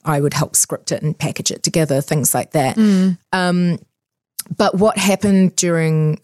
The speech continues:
Speaker 1: after that two-year period was there was a really major change in management at T V N Z, um, and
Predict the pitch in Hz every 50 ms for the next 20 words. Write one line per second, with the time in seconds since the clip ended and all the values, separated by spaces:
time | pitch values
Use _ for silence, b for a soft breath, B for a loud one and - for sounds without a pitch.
0 | _ - 180 165 160 - 190 156 160 156 - - - - - 175 160 147 151 151
1 | 147 - 156 160 156 156 151 151 147 147 - 156 151 - 151 156 151 151 156 147
2 | 151 160 160 156 156 156 147 143 - - 156 160 151 143 147 147 - 147 147 -
3 | - 151 143 143 151 143 143 147 147 143 151 151 - 170 160 175 135 - - -
4 | - 151 147 147 143 143 143 143 - 156 143 131 139 139 - B B B B B
5 | B B B - - 160 156 147 143 147 147 143 127 - - _ _ - 165 156
6 | 156 151 147